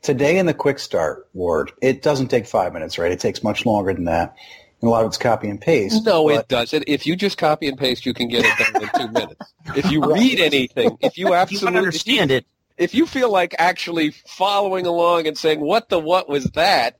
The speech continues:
Speaker 2: it might take more than five.
Speaker 1: It definitely would if you actually want to comprehend. But then,
Speaker 2: But
Speaker 1: and then to be fair, if we had a C L I to do it, we, we literally would do is N P M install Angular C L I.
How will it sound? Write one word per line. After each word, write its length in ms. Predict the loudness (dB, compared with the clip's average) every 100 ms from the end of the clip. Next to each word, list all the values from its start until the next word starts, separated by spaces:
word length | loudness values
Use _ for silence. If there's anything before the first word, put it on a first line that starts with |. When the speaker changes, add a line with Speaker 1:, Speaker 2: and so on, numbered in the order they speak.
| -8
Speaker 2:
it 260 | -4 -2 0
might 220 | 0 0
take 240 | -2 -4
more 240 | -2 -2 -2
than 140 | -4
five. 320 | -8 -12 -12 _ _ _
Speaker 1:
It 200 | -2 0
definitely 420 | 2 0 0 -2
would 220 | 0 0
if 100 | 0
you 100 | 0
actually 360 | 0 0 -2 -4
want 200 | -2 -2
to 80 | -2
comprehend. 760 | -2 -2 -2 2 2 2 -2 0
But 120 | 2
then, 160 | 2
Speaker 2:
But 80 | 2
Speaker 1:
and 140 | 2 2
then 140 | 0
to 80 | -2
be 80 | -8
fair, 400 | 0 2 2 2
if 160 | -2
we 100 | 0
had 160 | 2 2
a 40 |
C 240 | 0 -2 0
L 160 | 2
I 160 | 2 2
to 80 | 0
do 240 | -2 -2
it, 160 | -4 -8 _ -4
we, 200 | 0 0
we 160 | 0
literally 340 | 2 2 4 4
would 140 | 2
do 160 | 2 2
is 120 | 0
N 160 | -2 0
P 180 | 2 2
M 100 | 2
install 480 | 0 0 2 2
Angular 340 | 0 -2 0 0
C 180 | 0 2
L 160 | 4
I. 240 | 4 2